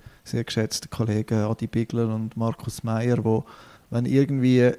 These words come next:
Not am Mann ist, äh, kann einer von denen einspringen. Natürlich kann man sich nicht zweiteilen. Und wenn man Picke hat und es kommen zwei oder drei Fälle, dann kann man nicht gleichzeitig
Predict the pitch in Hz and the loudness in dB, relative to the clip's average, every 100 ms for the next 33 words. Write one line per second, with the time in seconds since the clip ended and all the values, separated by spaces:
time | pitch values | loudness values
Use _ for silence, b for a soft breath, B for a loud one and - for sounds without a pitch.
0 | - - 131 143 - 131 123 120 123 127 | -8 -2 4 4 4 0 2 6 8 6
1 | 117 - - B B B B 123 117 117 | 4 -4 -8 B B B B -2 2 2
2 | 117 127 - - - - 120 127 120 113 | 0 -4 -8 -8 -6 -2 0 0 0 0
3 | 120 131 131 139 156 151 - - 120 135 | -2 0 0 2 0 -2 -4 -6 -6 -8
4 | - - _ _ _ - 120 - 143 156 | -14 -20 _ _ _ -4 -4 2 4 4
5 | - 139 - 139 135 - 120 127 - 107 | 4 0 0 -2 -2 2 2 2 -2 -4
6 | 107 101 104 110 107 104 107 - 123 - | -2 -4 -6 -6 -4 -4 -6 -4 -6 -2
7 | 120 113 - 113 - 110 104 - 107 104 | 0 0 -2 -8 -4 -4 -4 -4 -2 -2
8 | - 113 131 151 120 107 127 135 B B | -4 -2 2 4 4 2 0 -2 B B
9 | B - 113 110 113 135 - 135 135 - | B -8 -4 -2 0 0 2 2 2 2
10 | 135 - 135 - - | 0 0 -2 -4 -14